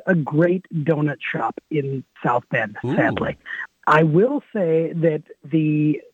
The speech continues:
Speaker 1: the local, um, grocery store chain, Martin's, actually makes very good donuts.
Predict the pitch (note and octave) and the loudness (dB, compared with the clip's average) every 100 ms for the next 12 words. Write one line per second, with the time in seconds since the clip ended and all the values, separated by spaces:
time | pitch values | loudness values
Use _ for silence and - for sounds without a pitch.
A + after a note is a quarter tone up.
0 | _ E3+ D#3+ F#3 A3+ G3 G#3 - F3 D#3+ | _ 2 4 2 2 2 0 -4 -4 -2
1 | D#3 - _ _ - A#3 - C#4 - F3 | -4 -8 _ _ 0 0 0 -4 -2 -2
2 | C#3+ - B2+ C3 G3 D#3 D#3+ G#3+ C4 D#3+ | -2 -2 -4 0 0 2 4 4 2 0
3 | D#3+ A3+ G#3+ _ _ _ - F3 D#3+ D#3 | 2 2 2 _ _ _ -20 -16 -12 -10
4 | - F#3+ - D#4 D4+ A#3+ A#3 - D#3+ F#3 | -4 -4 0 4 8 8 4 -2 0 2
5 | G#3+ A3+ D3+ - A3 F3+ E3 G3 E3+ - | 4 2 0 2 2 2 0 -2 -6 -12